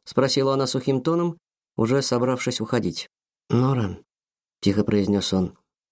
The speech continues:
"пожалуйста, прости меня. В тот день я не должен был срываться на тебя". Она тяжело вздохнула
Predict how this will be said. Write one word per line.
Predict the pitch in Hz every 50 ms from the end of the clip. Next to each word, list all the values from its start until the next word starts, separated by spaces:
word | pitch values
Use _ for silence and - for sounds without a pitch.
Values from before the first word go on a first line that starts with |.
| _ _ _ _
"пожалуйста, | - 151 135 123 107 92 90 - - - -
прости | - 120 120 - - - -
меня. | - - - - - - _ _ _ _ _ _ _
В | - -
тот | - 170 -
день | - 135 135 127 120 117
я | 107 113 120 113
не | 110 113 113
должен | 104 113 113 107 - 101 95
был | 95 92
срываться | 90 - - 98 95 95 95 95 - - - 92
на | 95 -
тебя". | - - - - - - - - - - _ _ _ _ _ _ _ _ _ _ _ _ _ _ _ _ _ -
Она | 120 117 117 110
тяжело | - - 123 120 120 120
вздохнула | 107 113 107 - 110 - - 131 139 139 131 127 123 -